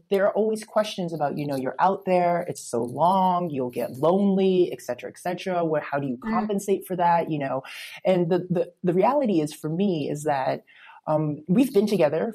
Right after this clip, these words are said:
Speaker 1: for quite a long time. And I sort of, I sort of said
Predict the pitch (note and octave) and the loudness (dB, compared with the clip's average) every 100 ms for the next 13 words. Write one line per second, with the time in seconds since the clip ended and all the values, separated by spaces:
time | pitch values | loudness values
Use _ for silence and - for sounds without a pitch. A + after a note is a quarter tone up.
0 | - F3 C#3+ - - - G#3 D#3+ D#3 D3 | -4 -2 -2 -6 -6 -2 0 0 -2 -4
1 | - C3+ D3+ G#3 C4 - _ _ _ _ | -6 -4 -4 -4 -6 -12 _ _ _ _
2 | _ _ - G#3+ G#3 G#3+ A3 - G#3+ G3 | _ _ -2 0 2 0 0 2 2 4
3 | F#3 F3+ - - - G3+ G#3 A3 F#3 - | 2 0 -14 -16 -4 0 2 0 -2 -2
4 | F#3+ F#3 E3+ | 0 2 0